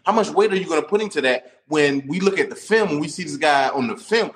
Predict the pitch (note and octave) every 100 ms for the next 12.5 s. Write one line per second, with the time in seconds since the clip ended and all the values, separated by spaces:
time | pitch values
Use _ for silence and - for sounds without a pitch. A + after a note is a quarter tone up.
0 | - _ _ _ - - G3 G#3 G3+ G3
1 | G3 F#3+ E3+ D#3+ - E3+ F#3 D3 - G#3
2 | A3+ G#3 - _ C#3+ D#3 F3 F3+ E3 F#3
3 | E3+ C#3+ - F3 B2 - _ _ _ -
4 | D3 F#3 G#3+ F3 F3+ F#3 - C#3 - G#2+
5 | G2+ A#2+ F3+ A3+ G3+ G3+ G#3 - - A3
6 | F3+ C#3+ F#3+ B2+ - A#3+ D#4 G#3 E3 C#3+
7 | G3+ E3 - - _ _ _ _ _ _
8 | _ _ _ _ _ - D3+ D3 B3 B3
9 | F#3+ F#3 D3 C3+ D3+ C#3 - G3+ G3+ -
10 | B2 B2+ A#2+ G3 G3+ G3 F#3+ F#3+ G3 F#3
11 | E3+ C3+ C3 B2+ C#3+ - F#3 F#3+ G#3 A3+
12 | F3+ B2+ E2+ F2